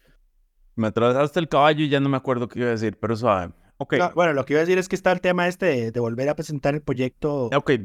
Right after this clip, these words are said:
Speaker 1: más
Speaker 2: desde
Speaker 1: allá,
Speaker 2: ya.
Speaker 1: ok, un paréntesis. Y esto
Speaker 2: Sí.
Speaker 1: pasa porque la sala no entró a conocer el fondo y yo creo que necesitamos un procedimiento para que la, la asamblea, cuando, o sea, el diez congresistas presentan la consulta, o cuando se presenta una consulta de este tipo,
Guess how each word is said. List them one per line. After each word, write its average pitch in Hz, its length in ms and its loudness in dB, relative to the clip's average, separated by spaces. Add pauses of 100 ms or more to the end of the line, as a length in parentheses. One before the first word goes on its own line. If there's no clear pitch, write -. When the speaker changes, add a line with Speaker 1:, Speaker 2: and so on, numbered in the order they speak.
(120)
Speaker 1:
más 127 200 2
Speaker 2:
desde 147 140 0
Speaker 1:
allá, 147 60 2
Speaker 2:
ya. 135 280 -2 (260)
Speaker 1:
ok, - 220 -10
un 135 160 -2
paréntesis. 110 920 0
Y 127 160 0
esto 110 180 0
Speaker 2:
Sí. - 40 -12
Speaker 1:
pasa 156 320 2
porque 139 240 0
la 107 100 4
sala 113 220 2
no 131 160 2
entró 131 220 -2
a 123 60 -2
conocer 117 320 -2
el 120 120 0
fondo 156 480 0
y 117 100 -4
yo 110 220 0
creo 127 240 2
que 175 100 0
necesitamos 101 680 0
un 87 120 -4
procedimiento 151 840 2
para 98 220 -2
que 95 180 -2
la, 87 520 -4
la 95 160 0
asamblea, 98 380 2
cuando, 98 280 -2 (100)
o - 60 -14
sea, 123 160 2
el 87 520 -8 (200)
diez 127 280 0
congresistas 151 560 -2
presentan 98 460 -2
la 143 100 0
consulta, 147 360 -2
o - 60 -2
cuando 113 220 0
se 101 100 -6
presenta 135 360 -2
una 160 120 2
consulta 170 420 -2
de 170 40 2
este - 260 -10
tipo, - 200 -20